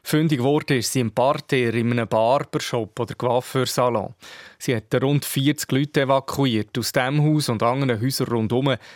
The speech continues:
Die haben die Nacht in einer Turnhalle müssen verbringen. Erst am Morgen, wo der Sprengstoff weg ist, haben sie wieder in die Wohnungen können.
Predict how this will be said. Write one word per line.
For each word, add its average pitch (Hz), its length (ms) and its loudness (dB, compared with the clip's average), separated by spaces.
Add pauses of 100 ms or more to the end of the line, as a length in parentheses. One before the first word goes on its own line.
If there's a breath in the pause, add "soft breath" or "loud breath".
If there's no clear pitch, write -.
(340 loud breath)
Die 131 100 0
haben 117 100 -2
die 120 60 -4
Nacht 120 300 0
in 110 120 0
einer 104 180 -2
Turnhalle 127 600 2
müssen 107 300 0
verbringen. 104 560 -4 (240)
Erst 147 260 0
am 120 80 0
Morgen, 120 420 0
wo 98 80 -4
der - 100 -8
Sprengstoff 120 640 -2
weg 120 320 -2
ist, - 260 -4
haben 107 240 -2
sie 110 160 -4
wieder 110 220 -2
in 107 100 -6
die 113 80 -4
Wohnungen 110 280 0
können. 95 460 -2